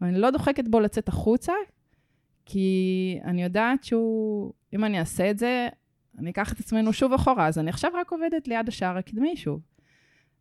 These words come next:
זאת אומרת, לא צריך לקח-, לפחד לקחת צעדים אחורה, ולתת לדברים שוב את הזמן שלהם להתקדם. כמובן שזה לא תמיד אפשרי לכולם, אבל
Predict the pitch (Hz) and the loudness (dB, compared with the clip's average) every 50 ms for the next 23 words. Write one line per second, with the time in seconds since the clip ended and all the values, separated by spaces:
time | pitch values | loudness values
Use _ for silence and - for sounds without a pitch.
0 | _ - - 185 180 185 - 214 233 285 285 - 359 - - 226 - 233 254 - | _ -6 -2 0 0 0 2 4 4 4 4 4 0 2 2 2 2 2 0 0
1 | - - 208 180 - - - - - 220 240 208 190 - 190 196 - 226 - - | 0 2 2 2 2 0 -2 -2 0 0 0 0 -2 -2 -2 -4 -2 -6 -6 -4
2 | - 160 165 170 180 180 165 - - - - 175 175 196 226 254 262 247 175 156 | -4 -2 -2 0 -2 -2 -2 -4 -6 -4 -2 0 0 2 2 2 0 0 -2 -2
3 | 160 156 156 - - 196 202 202 202 190 170 165 170 180 180 185 180 - 190 185 | -2 -2 -2 -4 -4 -4 -4 -2 -4 -4 -4 -4 -4 -2 -4 -4 -2 -2 -4 -4
4 | 175 - 175 160 165 165 165 160 170 165 - 170 160 156 156 160 165 165 165 - | -2 -4 -6 -4 -4 -4 -4 -4 -4 -4 -4 -4 -4 -4 -4 -4 -4 -4 -6 -8
5 | - - 151 156 180 214 269 359 392 - _ _ _ _ _ _ _ _ _ _ | -10 -10 -6 -4 -2 -2 -2 -2 -6 -10 _ _ _ _ _ _ _ _ _ _
6 | _ _ _ _ _ _ _ - - _ _ - - - 165 156 165 175 202 208 | _ _ _ _ _ _ _ -20 -20 _ _ -18 -12 -8 -6 -6 -2 -2 -2 -2
7 | 190 180 160 160 170 202 208 226 214 208 196 196 - - 180 185 226 285 277 - | -2 -4 -4 -2 -2 -2 -2 -4 -6 -6 -6 -6 -4 -2 0 2 2 2 2 2
8 | - 165 147 139 143 147 147 147 147 151 | 2 2 2 2 0 0 0 0 0 -2